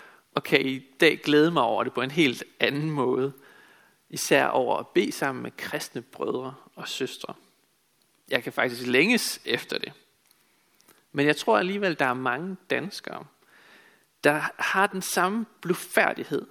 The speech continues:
som jeg kunne mærke i mig den dag. Kan man tage ordet og tale direkte til Gud? Er mine ord ikke for små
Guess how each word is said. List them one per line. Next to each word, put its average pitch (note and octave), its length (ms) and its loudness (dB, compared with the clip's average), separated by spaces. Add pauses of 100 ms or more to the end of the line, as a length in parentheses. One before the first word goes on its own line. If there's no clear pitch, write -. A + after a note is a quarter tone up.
(300)
som C3+ 240 -8
jeg B2+ 140 0
kunne C#3+ 180 -4
mærke C#3 440 -6 (180)
i C3+ 120 -6
mig B2+ 220 -10 (120)
den - 180 -6
dag. - 260 -4 (2000)
Kan - 220 -6
man C3+ 280 -4
tage - 500 -4 (280)
ordet G3 380 -6 (580)
og - 160 -4
tale D3 600 -2 (300)
direkte D#3 520 -4
til - 220 -10
Gud? F3+ 260 -4 (2000)
Er D3+ 100 0
mine G3+ 600 4
ord F3 320 -2 (340)
ikke - 240 -2
for D#3 80 -2
små - 640 0